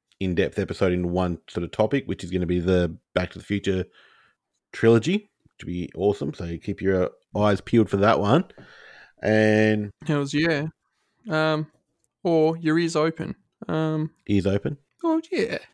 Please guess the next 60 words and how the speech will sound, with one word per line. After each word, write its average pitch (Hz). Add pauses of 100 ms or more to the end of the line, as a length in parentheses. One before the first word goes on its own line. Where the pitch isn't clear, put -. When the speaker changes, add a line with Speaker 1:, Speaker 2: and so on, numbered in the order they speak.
(140)
Speaker 2:
I 214
don't 196
know. 190
I 165 (420)
don't 180
know 180
anymore. 147 (640)
Speaker 1:
But 113
as 117
always, 113
feel -
free 123
to 117 (140)
communicate 117
with 110
us 107
on 110
the 104
socials. 113
We're 98
on 107 (100)
pretty 104
much 104
all 104
of 107
them. 120 (420)
We're 98
not 110
on 113
TikTok. 107 (260)
Probably 107
won't 101
be. 104 (340)
There's 90
a -
good 95
chance 73
we 50
might 50
end 50
up 50
being 50
on 50
TikTok, - (340)
but - (500)
we'll -
see -
how 55
we 60
go. 69 (920)
Speaker 2:
There 113
is? 151
Speaker 1:
We'll 92
get, -
we'll 104
get 98
Speaker 2:
Okay. 90
Speaker 1:
roped 85
into 82
it, 80